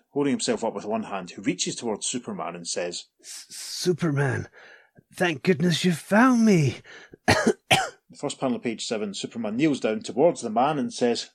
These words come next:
Speaker 1: "Who are you? What's wrong with you?"
Speaker 2: "J-, just listen, not much time. I'm dying because of a terrible mistake. I created a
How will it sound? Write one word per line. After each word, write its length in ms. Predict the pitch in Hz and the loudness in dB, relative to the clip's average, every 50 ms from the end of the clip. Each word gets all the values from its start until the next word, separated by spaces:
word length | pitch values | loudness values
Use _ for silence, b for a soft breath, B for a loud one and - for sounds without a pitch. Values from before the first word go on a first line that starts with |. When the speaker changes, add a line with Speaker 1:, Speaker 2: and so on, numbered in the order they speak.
| _ _ | _ _
Speaker 1:
"Who 160 | - 143 139 | -2 2 4
are 180 | 156 185 185 | 6 6 4
you? 220 | 135 104 87 73 - _ _ _ _ _ _ _ _ _ _ _ | 2 0 -4 -8 -14 _ _ _ _ _ _ _ _ _ _ _
What's 220 | _ 147 135 - - | _ -6 -6 -2 2
wrong 240 | - 160 190 185 151 | 4 4 4 4 0
with 180 | 127 - - | -4 -4 -6
you?" 120 | - - - _ _ _ | -10 -12 -14 _ _ _
Speaker 2:
"J-, 140 | - - - | -8 -8 -8
just 360 | - - - 196 170 - - - | -4 -2 -2 0 0 0 0 2
listen, 380 | 208 208 - - 190 151 110 B B B B B B _ - | 2 2 4 4 4 4 4 B B B B B B _ 0
not 180 | 185 190 202 - _ | 0 0 0 -2 _
much 380 | - 190 202 - - - - - | 0 0 0 0 -2 -6 -6 -4
time. 560 | - - 202 233 233 220 220 214 180 143 117 B B B B B B B _ - | -2 0 2 4 4 6 6 6 6 4 2 B B B B B B B _ 0
I'm 260 | 185 214 202 185 - _ _ _ _ _ | 2 4 4 2 0 _ _ _ _ _
dying 720 | - 233 233 240 240 233 226 220 208 185 165 139 113 b b b b b b b | 4 4 6 6 6 8 8 8 8 8 6 4 2 b b b b b b b
because 460 | - - - - - 196 214 208 - | -8 -8 -6 -2 0 0 0 0 0
of 80 | 214 190 | -2 -2
a 80 | 196 - _ _ _ - | -4 -4 _ _ _ -2
terrible 440 | - 269 247 220 226 196 196 214 185 | 0 2 2 2 2 2 2 2 4
mistake. 1000 | 196 202 208 - - - - - _ - 277 277 262 254 196 - - - b b b b b b b b b b _ _ _ | 4 2 2 2 0 0 -2 -6 _ 4 6 6 6 6 4 0 -4 -12 b b b b b b b b b b _ _ _
I 240 | - 214 208 202 - | -2 -2 -2 -2 -6
created 800 | - - - - - 202 196 190 196 214 254 233 - 226 185 - | -8 -10 -8 -6 -4 0 2 2 2 2 0 -2 -2 -2 -2 0
a 180 | 170 151 - | -2 -4 -4